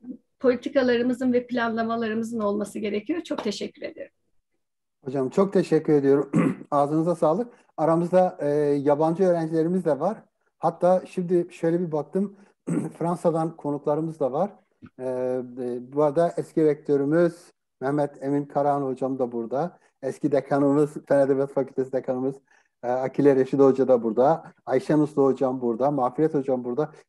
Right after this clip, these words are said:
Speaker 2: E, ismini göremediklerime de herkese tekrar hoş geldiniz diyorum. E, hocam çok teşekkür ediyorum. Fatma hocam, yani bir, e, bir sadece bir iletişim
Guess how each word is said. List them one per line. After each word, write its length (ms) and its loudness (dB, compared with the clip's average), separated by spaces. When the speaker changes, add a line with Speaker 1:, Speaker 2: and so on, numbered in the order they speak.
Speaker 2:
E, 400 2
ismini 400 0
göremediklerime 760 2
de 200 -4
herkese 600 -2
tekrar 300 -2
hoş 140 -6
geldiniz 400 -4
diyorum. 340 -2
E, 320 4
hocam 240 2
çok 240 -4
teşekkür 380 0
ediyorum. 280 2
Fatma 320 -4
hocam, 240 -4
yani 320 4
bir, 280 0
e, 360 2
bir 340 -4
sadece 380 -2
bir 140 -6
iletişim 680 -6